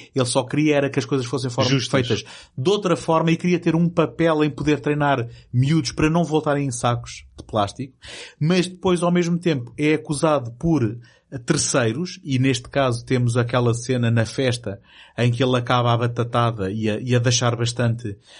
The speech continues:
Speaker 1: bastante maltratado, hum, um representa-, um advogado que é, que, que representa um movimento qualquer contra a guerra. Hum, eh, ou seja, ele de certa forma é incompreendido pelos, pelos, pelos dois lados da questão,
Speaker 2: Uhum.
Speaker 1: estás a ver?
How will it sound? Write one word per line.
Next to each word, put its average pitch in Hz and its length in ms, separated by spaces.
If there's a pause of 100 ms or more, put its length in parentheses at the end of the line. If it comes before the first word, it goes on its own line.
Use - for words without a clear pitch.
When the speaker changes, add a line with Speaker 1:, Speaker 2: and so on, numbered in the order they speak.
(260)
Speaker 1:
bastante 123 420
maltratado, 120 880
hum, 104 500
um 131 100
representa-, 120 580
um 123 180
advogado 120 560
que - 80
é, 104 140
que, 101 260 (280)
que - 120
representa 117 560
um - 20
movimento 117 400
qualquer 120 300
contra 120 280
a 113 40
guerra. 117 440 (800)
Hum, 139 240 (800)
eh, 135 240 (440)
ou 180 100
seja, 147 380 (180)
ele 165 200
de 135 120
certa 170 240
forma 180 220
é 190 40
incompreendido 180 640
pelos, 185 400
pelos, - 640 (240)
pelos 156 220
dois 175 160
lados 190 500
da 131 220
questão, 127 280
Speaker 2:
Uhum. - 80
Speaker 1:
estás 120 200
a 113 60
ver? 107 180